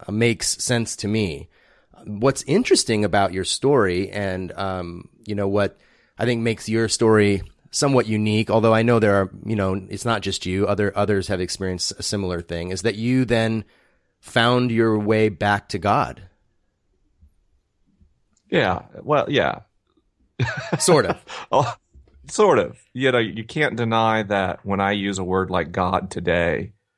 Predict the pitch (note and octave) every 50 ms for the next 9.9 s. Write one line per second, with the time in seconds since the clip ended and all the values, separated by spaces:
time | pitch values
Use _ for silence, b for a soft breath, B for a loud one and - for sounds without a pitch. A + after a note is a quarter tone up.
0 | _ _ _ _ _ _ _ - G2 G2 - A2+ G#2+ G#2+ G#2 G2 G2 F#2+ - -
1 | G2 - F#2+ E2+ F2+ E2+ E2+ F2+ F#2+ F#2 F#2+ F#2+ F#2 F#2+ F#2 - - F2 E2+ E2+
2 | F2+ F2+ E2+ - - E2+ - - _ - - - F2 - - - - _ - -
3 | - - A#2 - B2 - - F2 F#2+ E2+ - F#2 F2 - - - F2+ - - -
4 | - - - - - - - - - - - - _ - - - - _ _ _
5 | B B B B B - C#3+ D3 D3 D#3 F#3 G3+ F#3+ - E3+ C#3+ D3 D3+ E3+ F3+
6 | E3 E3+ D#3+ C#3+ C3 B2 B2 A#2 - A2 - A#2 G#2 G#2 - - G#2 G2+ F#2+ G2
7 | F#2 F#2 - - F#2 - - - G#2 - - A2 A#2 B2 A#2+ - - A2 G#2 G2+
8 | G2+ G#2 G2+ G2+ F#2 F#2+ F#2+ - - - _ _ - F#2 F2+ F#2+ F#2+ F#2 F2+ F2
9 | F#2 E2 - F2+ E2+ E2+ - - A#2+ C3 C3+ A#2+ G#2+ G#2 G2+ G2 G2